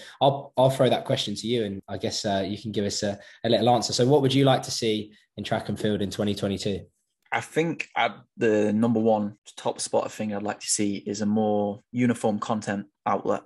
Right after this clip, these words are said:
Speaker 2: And by that, I mean, at the minute, we've got so many, I guess,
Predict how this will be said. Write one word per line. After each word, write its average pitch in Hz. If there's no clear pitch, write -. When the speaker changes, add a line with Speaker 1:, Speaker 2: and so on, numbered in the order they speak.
Speaker 2:
And 107
by 113
that, 120
I 113
mean, 110
at 117
the 117
minute, 127
we've 113
got 110
so 123
many, 113
I 110
guess, 104